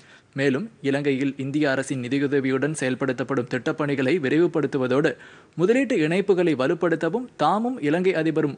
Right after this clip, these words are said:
ஒப்புக்கொண்டதாகவும் பிரதமர் நரேந்திர மோடி தெரிவித்துள்ளார். கொரோனாவிற்கு பிந்தைய உலகில் இந்தியா மிகுந்த நம்பிக்கை மற்றும் மதிப்புக்குரிய நாடாக திகழும் என பிரதமர் அலுவலக இணையமைச்சர்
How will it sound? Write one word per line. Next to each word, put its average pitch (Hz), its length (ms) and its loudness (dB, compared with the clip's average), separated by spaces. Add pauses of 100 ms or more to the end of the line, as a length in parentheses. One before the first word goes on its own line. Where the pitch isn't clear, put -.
ஒப்புக்கொண்டதாகவும் 170 880 0
பிரதமர் 139 360 -2
நரேந்திர 196 380 0
மோடி 127 260 0
தெரிவித்துள்ளார். 131 580 0 (3750)
கொரோனாவிற்கு 240 640 4
பிந்தைய 165 260 4
உலகில் 139 440 0 (240)
இந்தியா 147 360 2 (220)
மிகுந்த 269 280 0
நம்பிக்கை 190 500 0
மற்றும் 165 380 -2
மதிப்புக்குரிய 226 680 0
நாடாக 165 300 2
திகழும் 139 440 0
என 147 100 2 (340)
பிரதமர் 262 460 0
அலுவலக 151 400 2 (140)
இணையமைச்சர் 135 600 -2